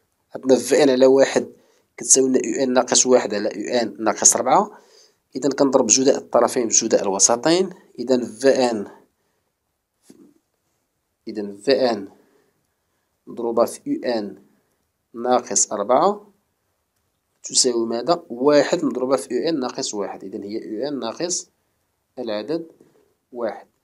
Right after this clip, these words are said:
إذا نديرو النشر، في إن في أو إن هي في إن أو إن ناقص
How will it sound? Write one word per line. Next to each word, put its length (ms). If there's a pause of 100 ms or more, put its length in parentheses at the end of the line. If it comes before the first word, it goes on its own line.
(840)
إذا 280 (680)
نديرو 340
النشر، 520 (540)
في 340
إن 60
في 300
أو 60
إن 80
هي 280 (160)
في 80
إن 400 (1120)
أو 40
إن 360 (960)
ناقص 680